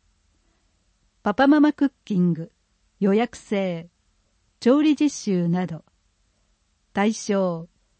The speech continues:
妊娠十六週から二十七週頃の夫婦。日時など詳しくは、健康増進課へ。こんにちは赤ちゃん事業。助産師や保健師などによる家庭訪問。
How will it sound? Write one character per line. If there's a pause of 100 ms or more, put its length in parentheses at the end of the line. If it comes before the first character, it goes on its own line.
(240)
妊
娠
十
六
週
か
ら
二
十
七
週
頃
の
夫
婦。 (1200)
日
時
な
ど
詳
し
く
は、 (360)
健
康
増
進
課
へ。 (1400)
こ
ん
に
ち
は
赤
ち
ゃ
ん
事
業。 (1160)
助
産
師
や
保
健
師
な
ど
に
よ
る
家
庭
訪
問。